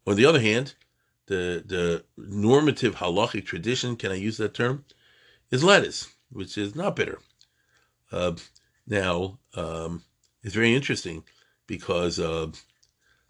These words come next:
the lettuce is not bitter, but on the other hand, the Mishnah talks about the charosis.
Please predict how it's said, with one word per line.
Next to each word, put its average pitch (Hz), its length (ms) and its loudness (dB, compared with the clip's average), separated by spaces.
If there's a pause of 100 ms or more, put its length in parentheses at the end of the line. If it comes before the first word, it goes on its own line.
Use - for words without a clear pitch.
(120)
the 101 100 0
lettuce 165 400 2
is 107 120 -4
not 123 340 -4
bitter, 127 440 4 (460)
but 107 120 2
on 110 60 2
the 131 100 4
other 170 140 6
hand, 127 340 4 (600)
the 107 80 -6
Mishnah 135 280 2
talks 127 260 0
about 127 200 2
the 123 80 -4
charosis. 135 640 -2